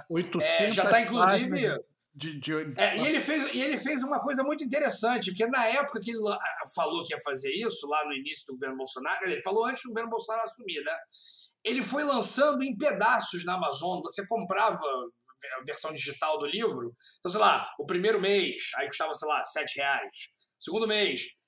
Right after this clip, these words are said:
Speaker 2: é, eu vi isso, fiquei interessado, eu falei, cara, quer saber? Eu vou esperar passar o primeiro ano e comprar logo o ano inteiro.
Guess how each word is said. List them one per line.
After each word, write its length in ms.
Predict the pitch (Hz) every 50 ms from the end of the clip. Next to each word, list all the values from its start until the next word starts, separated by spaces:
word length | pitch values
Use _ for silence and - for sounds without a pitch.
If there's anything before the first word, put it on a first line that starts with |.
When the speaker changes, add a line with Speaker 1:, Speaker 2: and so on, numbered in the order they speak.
| _ _ - -
Speaker 2:
é, 340 | - 165 - - - 247 311
eu 140 | 339 247
vi 320 | 190 175 233 226 226 247 285
isso, 140 | 269 - -
fiquei 220 | 233 202 254 247
interessado, 420 | 208 233 226 226 190 190 240 262 262
eu 80 | 208
falei, 200 | 196 247 247 233
cara, 180 | 208 214 220 -
quer 100 | 226 202
saber? 280 | - 190 190 196 208 196
Eu 20 |
vou 100 | 180 214
esperar 380 | 208 - - 208 202 202 202 202
passar 240 | 196 - - - 196
o 80 | 185
primeiro 340 | 180 175 170 185 175 151 165
ano 120 | 180 185 180
e 20 |
comprar 300 | - - 175 - 175 170
logo 220 | 170 180 180 180 175
o 60 | 175
ano 120 | 175 185 190
inteiro. 400 | 185 180 - 156 156 147 131